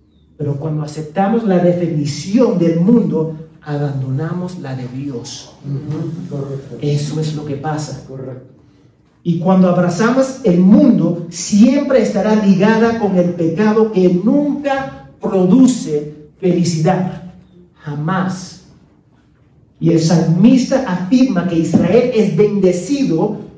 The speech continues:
Speaker 1: en base de una condición. "Si andan en los caminos perfectos", dice. "Cuán bienaventurados son los que,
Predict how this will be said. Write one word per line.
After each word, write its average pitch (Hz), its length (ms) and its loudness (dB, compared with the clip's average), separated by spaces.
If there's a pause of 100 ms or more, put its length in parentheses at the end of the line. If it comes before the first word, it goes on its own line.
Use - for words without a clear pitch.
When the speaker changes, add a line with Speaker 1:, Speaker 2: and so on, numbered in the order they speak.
(100)
Speaker 1:
en 170 280 4
base 214 380 0
de 202 60 -2
una 214 240 -8
condición. 185 560 -10 (1300)
"Si 165 220 -2
andan 202 560 0
en 156 120 -2
los 156 140 0
caminos 165 760 -6 (220)
perfectos", 135 760 -6
dice. - 400 -10 (460)
"Cuán 190 360 -2
bienaventurados 175 880 -2
son 202 380 -2
los 180 180 0
que, 160 300 -4